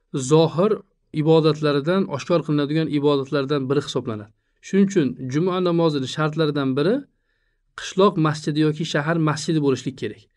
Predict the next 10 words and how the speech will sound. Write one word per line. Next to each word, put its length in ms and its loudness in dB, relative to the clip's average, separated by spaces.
Mahalla 400 2
masjidda 540 -2
juma 260 0
namozi 260 0
o'qilinmaydi. 500 -2
Chunki 240 -2
mahalla 380 0
masjidida, 580 -2
ya'ni 320 -2
jumani 440 -2